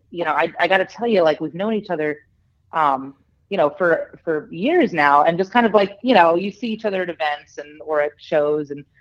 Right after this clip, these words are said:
um, this one time, so I, I got, I got to host the Golden Gods Awards a couple years ago. I think it was, like, two thousand twelve, um, co-host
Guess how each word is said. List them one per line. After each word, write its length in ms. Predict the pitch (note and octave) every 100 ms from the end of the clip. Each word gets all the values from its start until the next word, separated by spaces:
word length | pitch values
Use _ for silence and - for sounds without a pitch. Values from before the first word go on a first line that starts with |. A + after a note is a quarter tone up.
| _ _ _ -
um, 320 | D3+ C#3+ D3
this 180 | D#3+ E3+
one 200 | E3+ F3
time, 440 | D#3+ D#3+ D3+ D3+ D3+
so 260 | D#3 D3+ -
I, 100 | C3+ -
I 100 | D3+
got, 200 | E3+ E3 -
I 80 | E3
got 160 | F3 -
to 240 | E3 D#3 - -
host 300 | A3+ A3+ -
the 60 |
Golden 380 | E3 F3 F#3 F#3
Gods 340 | D#3+ D3+ D#3+ D#3
Awards 420 | D3 D3+ C#3 D3
a 100 | D3+
couple 260 | - D#3+ D#3
years 200 | D3+ D3
ago. 100 | D3
I 60 |
think 140 | E3+ E3
it 20 |
was, 120 | D3
like, 140 | D3
two 120 | - F3+
thousand 300 | D#3 D#3 D#3+
twelve, 420 | E3+ D#3+ D#3 - _ - - - _ -
um, 580 | F3+ E3 D3+ D3+ D#3 - _ -
co-host 540 | - G#3 F#3+ E3+ -